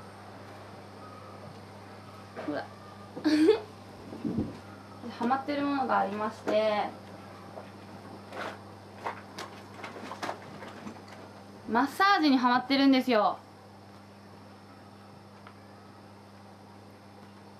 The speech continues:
で、お家に帰ったら、こう、顔のマッサージとかやるとすごい気持ちよくて、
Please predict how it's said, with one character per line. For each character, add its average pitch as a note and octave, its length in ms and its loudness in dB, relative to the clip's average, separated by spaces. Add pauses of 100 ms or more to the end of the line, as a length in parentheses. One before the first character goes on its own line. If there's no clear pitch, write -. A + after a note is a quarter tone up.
(480)
で、 C#4+ 380 4
お B3+ 100 6
家 C#4 200 4
に C4+ 140 6
帰 C#4 80 2 (100)
っ C4 40 -6
た A3 160 2
ら、 B3+ 360 6 (2250)
こ G3 420 -2
う、 - 40 -20 (500)
顔 G3+ 220 4
の G#3+ 100 4
マ G#3+ 140 4
ッ A3+ 120 2
サ C#4+ 200 6
ー C4+ 60 2
ジ A#3 60 -8
と A#3 100 2
か C4 480 6 (920)
や A3 140 4
る A#3+ 120 4
と B3 300 6
す A#3 220 0
ご C4+ 140 4
い C4+ 60 4
気 B3 140 0
持 A#3 140 2
ち A3+ 120 -6
よ A#3+ 100 2
く - 120 -14
て、 A3 480 4